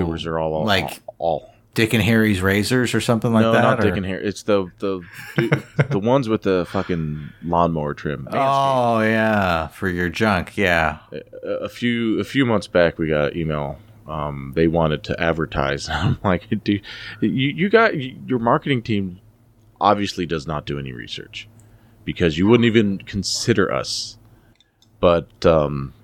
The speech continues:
Speaker 1: looking, I, I don't have the email pulled up just, uh, right at this moment, but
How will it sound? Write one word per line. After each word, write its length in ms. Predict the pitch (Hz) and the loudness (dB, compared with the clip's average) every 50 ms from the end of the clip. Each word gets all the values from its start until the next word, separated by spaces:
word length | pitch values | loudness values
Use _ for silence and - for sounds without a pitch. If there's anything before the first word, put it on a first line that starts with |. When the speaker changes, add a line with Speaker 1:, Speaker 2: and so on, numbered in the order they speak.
| - - _ _ _ | -20 -20 _ _ _
Speaker 1:
looking, 420 | 95 92 95 - 104 98 95 92 - | -2 -2 0 0 0 0 -2 -2 0
I, 220 | 98 95 - 90 | 0 0 0 0
I 160 | 92 90 87 80 - _ - | -2 -2 -4 -6 -10 _ -2
don't 160 | 92 73 85 | -2 -2 0
have 140 | 85 78 71 | -2 -4 -4
the 120 | - - | -6 -8
email 220 | 73 73 71 69 71 | -8 -6 -6 -6 -6
pulled 220 | - - 78 71 | -6 -6 -4 -4
up 140 | 71 69 - | -4 -4 -6
just, 240 | - - - - - - - | -6 -6 -6 -8 -10 -14 -16
uh, 200 | - 67 62 64 62 - - - | -10 -6 -4 -4 -4 -4 -6 -4
right 160 | - 76 71 | -2 -2 -2
at 100 | 69 71 - | -2 -4 -6
this 140 | 76 - - | -8 -8 -6
moment, 280 | 73 69 71 67 - - | -6 -6 -6 -8 -4 0
but 220 | - 82 78 73 | 2 2 2 2